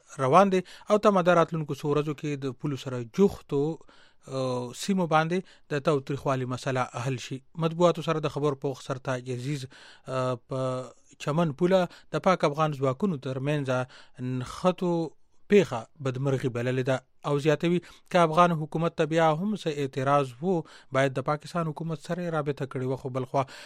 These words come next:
پاکستان کې افغان سفیر عمر رضا خیلوال د پاکستان د امنیتي ځواکونو هغه دعوې رد کړې دي چې پکې دوی وایي چې په چمن پولې د نښتو په وخت باندې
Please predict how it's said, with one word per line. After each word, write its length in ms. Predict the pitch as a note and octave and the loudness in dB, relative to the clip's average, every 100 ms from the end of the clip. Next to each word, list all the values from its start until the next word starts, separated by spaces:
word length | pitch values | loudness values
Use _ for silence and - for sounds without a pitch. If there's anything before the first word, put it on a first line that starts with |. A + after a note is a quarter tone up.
| - D3+ | -2 -2
پاکستان 420 | D3 - E3+ E3+ | 0 0 0 0
کې 160 | F3 D#3 | -2 -2
افغان 280 | C#3+ F#3 E3 | 2 2 2
سفیر 280 | D#3+ G#3 F#3+ | -4 -2 0
عمر 160 | D#3 C#3 | 0 2
رضا 120 | C#3 - | 0 2
خیلوال 320 | D3 D3 C#3+ | 2 2 2
د 100 | C3 | -2
پاکستان 420 | C3+ B2+ - C#3+ C3 | -6 -6 -6 -4 -4
د 80 | |
امنیتي 400 | B2+ B2+ B2 F3+ D#3 - | -4 -6 -8 -8 -10 -10
ځواکونو 480 | B2 A#2+ - E3+ C3+ - - - | -6 -6 -2 -4 -4 -8 -20 0
هغه 180 | E3 D3 | 2 2
دعوې 280 | C3+ C#3+ D#3 C#3 | 0 2 2 0
رد 100 | - | -4
کړې 140 | A3 G#3 | -4 -4
دي 140 | D#3 - | -4 -8
چې 60 | |
پکې 360 | C3+ C3+ - C#3 B2+ - _ | -6 -6 -4 -4 -4 -10 _
دوی 160 | C3+ C#3 | -4 0
وایي 300 | D3 D#3 D#3 | 2 2 0
چې 220 | - C#3+ C#3+ C#3+ - - - | -4 -4 -2 -4 -6 -20 -6
په 220 | C#3 C3+ C3+ | 0 0 0
چمن 260 | D3+ C#3+ | -2 -2
پولې 180 | C#3 C#3 B2+ | 0 0 0
د 120 | B2+ | -2
نښتو 320 | - C#3 C3+ B2 | -6 -10 -8 -2
په 100 | C#3+ | -2
وخت 100 | C#3+ | -2
باندې 280 | C#3 C#3+ | -4 -2